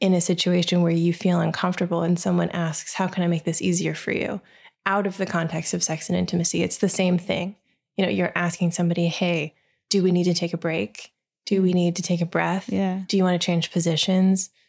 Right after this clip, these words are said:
Speaker 1: Is it something that I'm doing that's making you feel some sort of way? Is there something going on outside of this? Are you really in your head?" I feel that a lot of the clients I work with who have trouble receiving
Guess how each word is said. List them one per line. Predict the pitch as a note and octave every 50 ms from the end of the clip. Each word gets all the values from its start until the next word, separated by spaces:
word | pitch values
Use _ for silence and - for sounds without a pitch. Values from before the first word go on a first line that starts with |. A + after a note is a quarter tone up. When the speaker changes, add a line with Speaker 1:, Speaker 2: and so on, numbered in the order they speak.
| _ _ _ _ - -
Speaker 1:
Is | F#3 F3 F3
it | F3 -
something | - F#3+ F#3 E3+ F3 F3 F3+
that | F3 - -
I'm | F3 E3 D#3+ E3+ E3+
doing | E3+ F3+ F3+ F3+ F3+ F#3 F#3 F#3+ G3 G3 F#3+ - _ _ _ _ _ _ _ -
that's | - F#3 F3+ -
making | G3+ G3 F#3+ F#3+ G3 F#3+
you | F#3+ F#3+ F#3+ F#3+
feel | - - G3 G3 F#3+ F#3+ F#3+ F#3+
some | F#3+ - - G3+ G3 G3
sort | G3 - - G3+ G3 F#3+
of | G3+ F#3+ -
way? | G#3 G3 F#3+ F#3+ F#3
Is | F#3+ F3
there | F3+ F3+
something | E3+ - F#3+ F#3+ F#3 F#3 F#3 F#3
going | - F3+ F3+ F3 E3+ E3
on | E3 D#3+ E3 D#3+ D#3+ E3 E3 F3+ F#3 - _ _ _ _ -
outside | - F3+ E3+ - - - F3 D#3+ D#3+ E3+ F3
of | G3 G3+ -
this? | - G3+ G#3 G#3 G3+ G3+ - - - - - - _ -
Are | F#3 E3+
you | E3+ F3 E3
really | E3 E3+ F3 F#3 F3 F3
in | E3+ F3
your | E3+ D#3+
head?" | - - - F3+ F3+ F3+ F#3+ G3+ G3+ - _ _ _ _ _ - - - -
I | - F3+
feel | F3 - - G3+ G3 F#3+ F#3+ F#3 F3+ F3+ - -
that | G#3 - F3+ F#3 -
a | - F#3+
lot | F3+ F3 E3+ F3 F3+
of | F3+ F3+ -
the | F#3+
clients | - - F#3+ F#3 F#3 F3+ -
I | F3 E3+
work | E3+ E3+ E3+ F3 - -
with | F#3+ F3 E3 E3+ - - - -
who | G3+ F3+ F3+ F3 E3+ E3+ D#3 -
have | - - F#3+ F3 F3 F3 - -
trouble | - - - F#3 F3+ E3+ F3+ E3+ E3+ D#3+ -
receiving | F#3 F#3 D#3+ - - - A3 G#3+ A#3 A3 A3 F#3 F3 E3+ F3 F3 F3